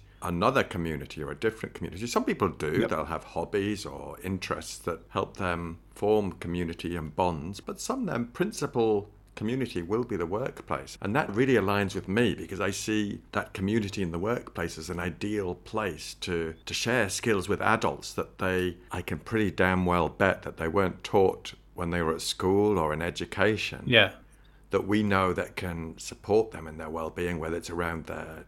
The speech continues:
Speaker 1: nutrition, whether it's around uh, their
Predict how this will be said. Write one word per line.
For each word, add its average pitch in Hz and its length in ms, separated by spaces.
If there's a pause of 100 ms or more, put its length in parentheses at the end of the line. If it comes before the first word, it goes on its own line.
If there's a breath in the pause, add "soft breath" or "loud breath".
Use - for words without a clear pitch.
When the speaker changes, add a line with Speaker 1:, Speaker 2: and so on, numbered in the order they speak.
Speaker 1:
nutrition, 113 760
whether 82 240
it's - 160
around 82 340 (240)
uh, 80 220 (100)
their - 140